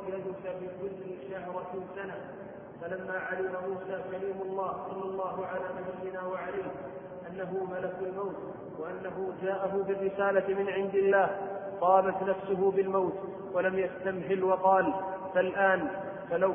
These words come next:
كانت المرة الأولى عرفه موسى أنه ملك الموت ما استعمل، ما استعمل في المرة الأخرى عند تيقنه وعلمه به،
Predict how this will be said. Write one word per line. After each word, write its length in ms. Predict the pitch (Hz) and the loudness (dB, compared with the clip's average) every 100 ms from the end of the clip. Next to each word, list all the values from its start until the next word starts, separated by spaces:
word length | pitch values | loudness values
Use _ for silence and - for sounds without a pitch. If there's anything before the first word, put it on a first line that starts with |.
| 196 | 4
كانت 340 | 190 190 180 | 4 4 2
المرة 440 | 190 190 190 190 185 | 0 2 4 4 2
الأولى 360 | 185 190 190 190 | 2 2 4 4
عرفه 640 | 175 185 196 190 190 202 | 6 6 4 2 2 2
موسى 320 | 196 202 196 | 2 0 0
أنه 480 | 196 196 202 185 202 | 0 0 -2 0 2
ملك 220 | 196 190 196 | 2 2 2
الموت 360 | 196 196 196 156 - - - - - | 0 2 2 0 -4 -8 -8 -10 -4
ما 60 | 175 | -4
استعمل، 560 | - - 190 190 196 | -2 0 2 4 2
ما 200 | 185 180 | 2 2
استعمل 580 | 185 190 190 180 190 185 | -2 -2 -2 2 4 4
في 100 | 185 | 4
المرة 420 | 190 190 185 180 190 | 2 0 2 2 2
الأخرى 520 | 190 196 180 185 180 | -2 -2 2 6 6
عند 480 | 185 190 185 185 175 - - - | 4 -2 2 2 2 -4 -8 0
تيقنه 680 | 185 185 - 202 196 190 156 - - - - 170 | 2 2 0 0 2 0 -2 -6 -8 -10 -6 0
وعلمه 720 | 170 190 196 190 175 190 180 | 4 4 4 2 2 2 2
به، 200 | 185 | 2